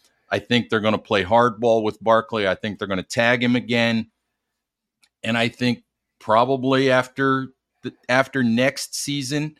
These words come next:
the Giants are, are in a post-Barkley era. It's just, uh, that sadly is the smart way to do things with running backs these days, is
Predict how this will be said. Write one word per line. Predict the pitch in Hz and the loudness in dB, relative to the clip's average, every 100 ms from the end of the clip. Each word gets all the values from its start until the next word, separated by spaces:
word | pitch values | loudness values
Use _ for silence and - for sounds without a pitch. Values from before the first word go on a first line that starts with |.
| _ _ _ _ _ | _ _ _ _ _
the | 143 135 | -6 -4
Giants | 143 139 147 135 | 0 2 0 0
are, | 151 143 - | 0 0 2
are | 131 135 139 113 _ - | 2 2 0 -6 _ -4
in | 139 | -2
a | 139 | -2
post-Barkley | - 151 151 - 147 147 165 151 | 0 -2 -2 -2 -2 -2 -2 2
era. | 185 143 - _ _ _ - | 2 2 -6 _ _ _ -8
It's | 110 - - | -8 -6 -4
just, | 127 120 - - - | 0 0 -2 -12 -2
uh, | 120 113 110 - - | 2 2 2 -6 -12
that | 113 127 156 - _ _ _ _ | 0 2 2 0 _ _ _ _
sadly | - - 147 185 160 151 | -6 0 2 2 0 -6
is | 143 127 | -4 -6
the | 147 | -6
smart | - 143 143 - | -4 0 0 -2
way | 147 151 | -4 -2
to | 143 | -4
do | 113 151 | -2 -2
things | 156 143 139 113 | -2 -2 -2 -2
with | 143 123 | -6 0
running | 143 165 113 | 0 0 0
backs | 92 82 - | -2 -4 -10
these | - 87 78 | -10 -10 -6
days, | 87 82 80 71 | -6 -6 -8 -12
is | 82 - | -14 -14